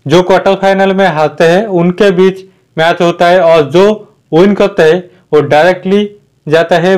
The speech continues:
bronze medal match के लिए। इसके साथ जो semifinal में हारते हैं उनके साथ। रिपीचार्ज match दो होता है, इसलिए दो semifinal होता है।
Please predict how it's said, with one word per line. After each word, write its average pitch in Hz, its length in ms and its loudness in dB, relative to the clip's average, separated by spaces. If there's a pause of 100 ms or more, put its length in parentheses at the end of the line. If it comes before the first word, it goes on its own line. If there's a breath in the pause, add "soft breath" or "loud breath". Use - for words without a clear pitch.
bronze 180 300 0
medal 170 300 0
match 156 280 -2
के 165 120 -4
लिए। 170 180 -2
इसके 190 240 -4
साथ 208 720 -4
जो 147 220 0
semifinal 185 680 -2
में 185 120 -2
हारते 147 360 -4
हैं 208 180 0 (460 loud breath)
उनके 160 280 0
साथ। 131 420 -8
रिपीचार्ज 190 600 -2
match 190 180 0
दो 156 120 0 (100)
होता 180 280 0
है, 190 320 -4 (420)
इसलिए 185 420 0 (160)
दो 175 140 -2
semifinal 196 540 -4
होता 196 200 -2
है। 196 180 0